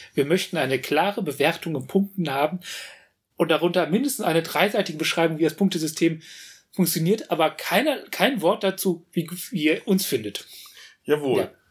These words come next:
Speaker 2: Oder schreibt uns einfach, dass ihr auch drauf scheißt und dann sind wir auch glücklich. Und gebt uns trotzdem fünf Sterne bei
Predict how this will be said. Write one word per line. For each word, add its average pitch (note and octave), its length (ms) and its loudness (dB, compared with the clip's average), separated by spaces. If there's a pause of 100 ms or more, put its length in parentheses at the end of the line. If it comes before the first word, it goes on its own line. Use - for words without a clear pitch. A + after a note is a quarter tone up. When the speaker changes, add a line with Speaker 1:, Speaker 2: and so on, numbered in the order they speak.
(140)
Speaker 2:
Oder C#3+ 200 0
schreibt D3+ 240 0
uns D3 100 -8
einfach, C3+ 180 -2
dass B2+ 180 -2
ihr B2 180 0
auch A#2+ 140 0
drauf G#2+ 280 -2
scheißt A2+ 440 -2
und A#2+ 420 -6
dann A2 240 -2
sind G#2+ 180 -2
wir G2 120 -2
auch F#2+ 160 -6
glücklich. G2+ 360 -6
Und A2+ 140 -2
gebt D#3+ 160 2
uns B2+ 140 -4
trotzdem C#3 340 -2
fünf C3 180 0
Sterne A#2+ 340 0
bei G#2+ 180 2